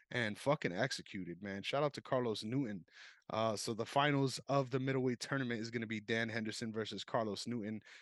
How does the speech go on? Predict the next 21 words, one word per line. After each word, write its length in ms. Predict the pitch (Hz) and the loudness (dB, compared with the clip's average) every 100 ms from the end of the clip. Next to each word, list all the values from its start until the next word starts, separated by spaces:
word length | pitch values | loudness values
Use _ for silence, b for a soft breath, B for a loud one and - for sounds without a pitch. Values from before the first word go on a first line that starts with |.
| B | B
Keep 180 | - 147 | 0 2
in 100 | 131 | 2
mind, 460 | 123 123 120 117 107 - | 4 6 6 4 0 0
Hendo 320 | 143 131 127 | 2 4 2
went 280 | 117 127 117 | 2 0 0
the 100 | 107 | -6
full 440 | - - 147 151 | -8 0 4 6
distance, 720 | 120 135 143 - 104 101 - - B B B | 6 4 4 0 -2 -2 -6 -8 B B B
and 300 | - 123 110 | -2 0 0
Carlos 380 | - 147 139 123 | 4 6 6 4
Newton 200 | 143 120 | 2 2
only 240 | 120 117 | 2 2
took 240 | 120 139 - | 0 -2 -2
fifty-two 460 | - 139 110 - | 0 0 -2 -4
seconds 400 | 123 117 107 - | -2 0 -2 -4
to 80 | - | -12
choke 260 | - 120 - | -2 -2 0
this 180 | 123 - | -2 2
guy 240 | 110 98 | 4 4
out. 220 | 92 85 - | 2 -2 -4
So, 400 | - 113 101 | 2 4 2